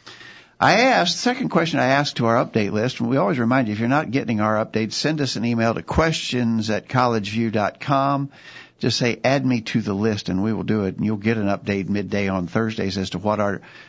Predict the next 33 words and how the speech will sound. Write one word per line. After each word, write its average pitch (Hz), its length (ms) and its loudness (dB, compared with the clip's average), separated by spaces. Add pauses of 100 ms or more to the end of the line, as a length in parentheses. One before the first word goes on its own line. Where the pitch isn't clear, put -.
(220)
discussion 104 640 2
is 92 120 -2
going 104 180 2
to 90 40 0
be 120 200 4
that 98 180 0
night. 90 320 -2 (800)
Here's 240 220 4
the 143 80 2
second 160 340 0
question 127 380 0
we 113 100 2
ask. 117 260 2
If 165 120 0
the - 80 0
sponsoring 226 680 2
church 143 300 0
arrangement 113 440 0
is 104 120 0
authorized 120 500 2
in 107 60 2
the 113 60 0
New 113 60 -2
Testament, 127 520 0
what 208 240 2
would 151 160 0
we 127 200 2
expect - 460 -2
to 101 80 -2
find 113 540 0
in 110 240 0
the 98 100 -4
Scriptures? - 840 -4